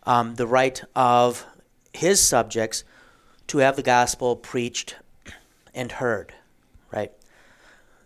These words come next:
This is what they saw Charles the Fifth as having crossed the line in doing. So here we might say it's an attack on the free exercise of religion, I suppose, <clears throat> but not in a, a twenty-first century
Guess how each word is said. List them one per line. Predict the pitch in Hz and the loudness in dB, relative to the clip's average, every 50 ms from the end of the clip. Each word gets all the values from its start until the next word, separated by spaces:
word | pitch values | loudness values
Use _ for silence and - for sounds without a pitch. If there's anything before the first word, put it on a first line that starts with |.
| _ - | _ 2
This | - 190 196 - | 4 6 6 6
is | 240 190 156 | 4 4 4
what | 160 156 151 - | 4 2 2 2
they | 143 139 | 0 0
saw | 135 - - 131 120 120 117 117 - - - - - _ _ _ _ _ | 0 2 4 6 6 6 6 4 2 -4 -20 -20 -20 _ _ _ _ _
Charles | - - 156 147 147 147 - | -4 0 4 4 4 4 2
the | - 131 | -2 -6
Fifth | - - 135 - - - | -4 -2 -2 -2 0 0
as | 131 117 - | -2 -2 0
having | 127 120 120 127 123 120 | 0 0 0 -2 -4 -10
crossed | - - - - 143 135 151 165 160 - - - | -14 -12 -4 2 4 6 6 6 4 2 -4 -4
the | 139 | -6
line | 120 120 120 117 113 113 113 113 107 110 107 - - _ _ _ _ _ _ _ _ - | -2 0 0 2 2 0 0 -2 -6 -8 -10 -14 -18 _ _ _ _ _ _ _ _ -12
in | 127 123 120 107 | -12 -10 -8 -8
doing. | 113 110 101 98 92 - _ _ _ _ - - - | -8 -8 -8 -8 -12 -14 _ _ _ _ -20 -20 -10
So | - - 147 | -4 -4 -4
here | 131 - 143 151 156 | -2 2 4 4 4
we | 156 151 | 4 2
might | 147 139 131 - | 0 -2 -2 -2
say | - - 127 113 113 113 110 - - - - _ _ _ _ _ _ _ _ _ _ _ _ _ | -2 -2 0 0 0 -2 -4 -6 -14 -20 -20 _ _ _ _ _ _ _ _ _ _ _ _ _
it's | - - 139 | -16 -10 -6
an | 127 | -6
attack | 123 120 - 127 120 113 - - | -6 -4 0 0 0 0 0 -2
on | 117 113 113 | -4 -4 -4
the | 107 | -8
free | - - - 117 110 | -12 -10 -8 -6 -6
exercise | 101 - - 113 - - 113 107 101 - | -6 -8 -10 -12 -8 -6 -4 -4 -4 -4
of | 107 101 - - - | -8 -10 -12 -14 -16
religion, | 104 113 107 110 110 - 110 107 | -12 -10 -8 -8 -8 -8 -10 -12
I | 104 | -12
suppose, | - - - 117 110 110 110 - - _ - | -12 -10 -6 -4 -4 -4 -6 -10 -20 _ -18
<clears throat> | - - - - - | -18 -16 -14 -10 -8
but | 123 123 | -6 -2
not | 127 123 123 120 | 0 0 0 0
in | 123 117 117 | 0 0 -2
a, | 113 104 - - _ _ _ _ _ _ _ _ _ _ _ _ _ _ - | -4 -4 -6 -10 _ _ _ _ _ _ _ _ _ _ _ _ _ _ -12
a | - | -10
twenty-first | - - - 139 127 123 113 - - 123 117 113 110 - - - _ - | -8 -6 -2 -2 -2 -2 -4 -2 -2 0 0 0 -2 -4 -8 -10 _ -6
century | - - - 117 113 110 - 120 113 107 104 101 87 | -4 -2 -2 -2 -4 -4 -6 -6 -6 -6 -6 -8 -12